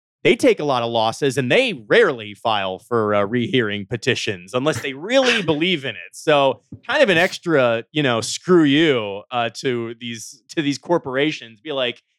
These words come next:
Speaker 1: "Hey, take some cues from your friends, uh, in, in D C there."
Speaker 2: <laughs>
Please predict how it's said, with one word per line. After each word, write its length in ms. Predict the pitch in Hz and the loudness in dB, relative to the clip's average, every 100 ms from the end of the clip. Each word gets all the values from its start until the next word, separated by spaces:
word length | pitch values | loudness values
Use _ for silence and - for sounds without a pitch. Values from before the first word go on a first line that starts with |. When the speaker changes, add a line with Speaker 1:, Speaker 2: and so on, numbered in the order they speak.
| - | -2
Speaker 1:
"Hey, 260 | 208 123 | 0 0
take 280 | 117 208 233 | 0 -2 -2
some 140 | 202 | -6
cues 380 | 175 190 165 123 | -16 -8 -6 -6
from 140 | - 131 | -6 -6
your 100 | 113 | -4
friends, 600 | - 147 131 110 101 - - | 0 0 0 -4 -12 -20 -4
uh, 360 | 120 110 104 101 - | 0 2 0 -2 -8
in, 320 | 127 110 104 _ | -10 -8 -14 _
in 180 | 123 107 | -8 -6
D 180 | 98 110 | -4 -4
C 340 | 92 - 117 95 | -4 -6 -6 -6
there." 180 | 85 | -10
Speaker 2:
<laughs> 60 | - | -10